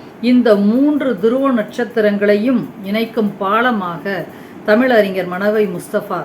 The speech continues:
திகழ்ந்தார் என்று கூறப்படுகிறது. இவர்களிடமிருந்து ஒரு சொல்லுக்கான வேர்ச்சொல்லை எப்படி கண்டுபிடிப்பது, அந்த வேர்ச்சொல்லிலிருந்து புதிய ஒரு சொல் வடிவத்தை எப்படி உருவாக்குவது,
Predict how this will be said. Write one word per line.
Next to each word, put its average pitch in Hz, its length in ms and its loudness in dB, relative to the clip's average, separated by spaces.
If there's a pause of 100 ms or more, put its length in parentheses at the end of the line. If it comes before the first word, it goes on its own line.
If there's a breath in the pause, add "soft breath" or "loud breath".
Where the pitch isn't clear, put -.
(100)
திகழ்ந்தார் 202 560 -2
என்று 175 500 -2
கூறப்படுகிறது. 165 680 -4 (680 loud breath)
இவர்களிடமிருந்து 226 1200 2 (200)
ஒரு 208 320 6
சொல்லுக்கான 220 640 0
வேர்ச்சொல்லை 202 600 0
எப்படி 180 340 0
கண்டுபிடிப்பது, 185 960 -2 (400 loud breath)
அந்த 262 380 4
வேர்ச்சொல்லிலிருந்து 226 1120 6 (100)
புதிய 285 480 2
ஒரு 196 220 0
சொல் 220 280 -2
வடிவத்தை 202 680 0
எப்படி 202 360 0
உருவாக்குவது, 190 1000 0